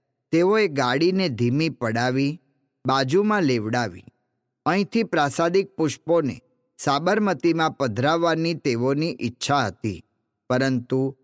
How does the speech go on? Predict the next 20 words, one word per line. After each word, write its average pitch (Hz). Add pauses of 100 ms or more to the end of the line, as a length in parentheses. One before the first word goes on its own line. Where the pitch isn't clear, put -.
(280)
ફૂટપાથ 139 (420)
અને 156
રસ્તા 135
વચ્ચે 165
ઊભેલી 131 (340)
ઊંચી 185
પાળીને 151
કારણે 123 (380)
મોટર 151
અને 160
પુલના 151
કઠેડા 139
વચ્ચે 135 (360)
ઘણું 175
છેટું 143
રહી 131
જતા 123 (520)
ગાડીમાં 185
બેઠા 139
બેઠા 139